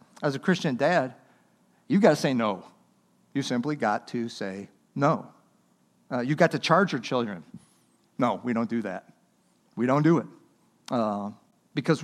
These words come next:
we are to be a witness for Jesus Christ. We don't do it. We can't think this way. I don't care if the whole world's doing it.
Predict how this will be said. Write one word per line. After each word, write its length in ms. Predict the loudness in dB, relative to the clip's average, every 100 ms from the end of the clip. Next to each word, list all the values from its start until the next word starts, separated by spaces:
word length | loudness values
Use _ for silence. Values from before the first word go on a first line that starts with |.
| -2
we 140 | 2
are 60 | 2
to 60 |
be 80 | 2
a 40 | 0
witness 300 | -2 -6 -8
for 120 | -10
Jesus 400 | -6 -6 -8 -12
Christ. 600 | -8 -6 -8 -14 -20 _ _ _ _
We 200 | -4 -4
don't 460 | -4 -6 -6 -6 -6
do 180 | -4 -4
it. 100 | -4 -14 _ _ _
We 80 | -4
can't 240 | 0 -2 0
think 260 | -4 -2
this 240 | -4 -6 -8
way. 140 | -8
I 580 | -8 -14 _ _ _ -6
don't 100 | -4
care 100 | -4
if 60 |
the 60 | -4
whole 100 | -10
world's 260 | -10 -14 -12
doing 180 | -12
it. 80 | -12